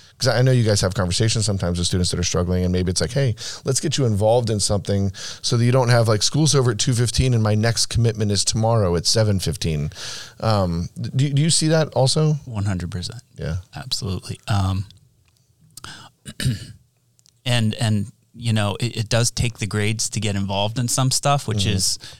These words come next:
Speaker 2: it's tough sometimes, but the, the reg-, you know, um, it's not fun to wake up early and, and go to those practices or stay late, uh, when you're in the moment. And sometimes that can,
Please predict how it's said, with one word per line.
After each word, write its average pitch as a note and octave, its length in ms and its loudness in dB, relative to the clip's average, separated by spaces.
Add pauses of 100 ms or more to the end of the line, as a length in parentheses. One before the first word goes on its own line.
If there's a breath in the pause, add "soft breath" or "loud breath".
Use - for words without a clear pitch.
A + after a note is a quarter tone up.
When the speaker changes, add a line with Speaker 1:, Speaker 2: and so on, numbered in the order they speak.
(100)
Speaker 2:
it's - 180 -4
tough A2 420 0
sometimes, B2 640 4
but G#2+ 360 -2
the, G#2+ 260 0
the G#2+ 120 -2
reg-, G#2+ 280 0 (120)
you G#2+ 200 -4
know, F#2+ 300 -2
um, G2+ 300 -6 (600 loud breath)
it's A#2+ 180 -2
not A#2 200 0
fun A#2 480 2 (320 loud breath)
to A2 280 2
wake A2 280 0
up A2 180 0
early A2 380 2
and, G2+ 180 -2
and G#2+ 200 -2
go G#2 140 0
to G#2 80 2
those G2+ 220 0
practices G2+ 640 -2
or G2 80 -2
stay G2+ 340 -2
late, G2+ 320 -2 (440 soft breath)
uh, F#2+ 380 0 (640 soft breath)
when A#2 380 2
you're A2+ 140 6
in G#2+ 100 4
the G2+ 60 4
moment. G#2+ 420 4
And G#2+ 120 0
sometimes G2+ 480 0
that G2 180 -2
can, G2+ 320 0